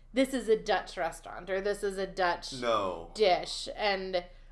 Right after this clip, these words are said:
Speaker 1: I, I actually Googled, "Can you eat tulips?"
Speaker 2: <laughs> Can you?
Speaker 1: Yes. But then it got really sad because they ate a lot of tulips in World War Two.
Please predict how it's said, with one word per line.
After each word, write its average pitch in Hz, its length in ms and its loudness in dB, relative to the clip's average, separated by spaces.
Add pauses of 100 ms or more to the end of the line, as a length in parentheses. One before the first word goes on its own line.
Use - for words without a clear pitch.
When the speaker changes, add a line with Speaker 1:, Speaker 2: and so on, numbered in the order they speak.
(140)
Speaker 1:
I, 220 440 6
I 226 120 6
actually 226 580 4
Googled, 202 600 4
"Can 208 260 -2
you 202 180 -8
eat - 280 -10
tulips?" 160 600 -4 (760)
Speaker 2:
<laughs> - 800 -12
Can 131 200 0
you? 170 140 0 (180)
Speaker 1:
Yes. 254 500 2 (960)
But 247 140 6
then 262 160 8
it 269 120 6
got 240 160 6
really 226 320 4
sad 202 400 4
because 190 320 -2
they 190 220 2
ate 190 100 4
a 185 80 4
lot 180 200 4
of 175 120 -2
tulips 175 460 -2
in 170 140 -6
World 170 200 -2
War 170 180 -10
Two. 139 240 -6